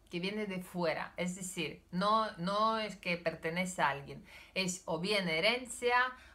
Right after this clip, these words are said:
o bien un, un, un crédito en el banco, es decir, hay personas que necesitan un crédito, por ejemplo, el banco no le da, entonces la persona pone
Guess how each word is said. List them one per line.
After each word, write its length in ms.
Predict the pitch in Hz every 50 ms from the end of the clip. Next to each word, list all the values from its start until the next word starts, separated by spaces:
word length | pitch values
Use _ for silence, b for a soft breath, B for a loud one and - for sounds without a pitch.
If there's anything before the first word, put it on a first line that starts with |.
| B B -
o 480 | - 185 190 190 190 190 185 180 165
bien 720 | 160 185 190 196 202 208 202 202 202 196 190 185 180 180 -
un, 380 | 202 180 180 180 175 175 175 -
un, 640 | - 185 180 180 180 180 175 170 170 165 160 - -
un 160 | - 175 180 180
crédito 540 | 190 196 202 196 185 175 175 170 - 170
en 120 | 160 160 160
el 100 | 156 160
banco, 480 | 160 180 202 214 226 226 226 - 185
es 80 | 175 175
decir, 260 | 165 170 - 175 165
hay 100 | 170 165
personas 420 | - 175 175 - 202 202 196 180 185
que 80 | - 170
necesitan 400 | 170 175 - 185 180 185 185 185
un 60 | 180
crédito, 580 | 190 208 214 214 214 220 226 220 - 226 220
por 100 | 220 202
ejemplo, 320 | 190 180 214 214 214 208 214
el 140 | 202 190 175
banco 380 | 165 170 175 185 185 180 190 185
no 160 | 180 180 170
le 140 | 165 160 156
da, 240 | 156 147 139 135 147
entonces 300 | 151 151 147 156 156 147
la 140 | 165 156 156
persona 500 | - - - - 196 202 208 208 185 180
pone 480 | - 185 196 202 208 220 226 226 226